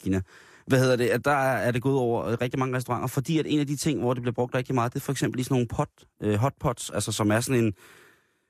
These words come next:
lidt en fondue-agtig ting, hvor man sidder og dypper ting ned i en, en, sådan en, en,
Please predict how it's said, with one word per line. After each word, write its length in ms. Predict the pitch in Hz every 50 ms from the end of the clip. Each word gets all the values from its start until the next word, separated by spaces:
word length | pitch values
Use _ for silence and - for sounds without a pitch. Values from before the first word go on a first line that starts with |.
| _ _ _ _ _ _ _ 117
lidt 180 | 113 123 113
en 60 | 127
fondue-agtig 680 | - - 123 107 95 - 120 123 131 104 110 104 - 113
ting, 160 | 101 - 117 104
hvor 100 | 107 107
man 120 | 107 107
sidder 200 | 104 - 120 117
og 60 | - -
dypper 200 | 123 113 127 120
ting 220 | - - 113 104
ned 120 | 120 113
i 120 | 98 117 113
en, 180 | 107 104 -
en, 180 | - 98 98 92
sådan 260 | - - 113 104 98
en, 40 | 92
en, 160 | - 101 92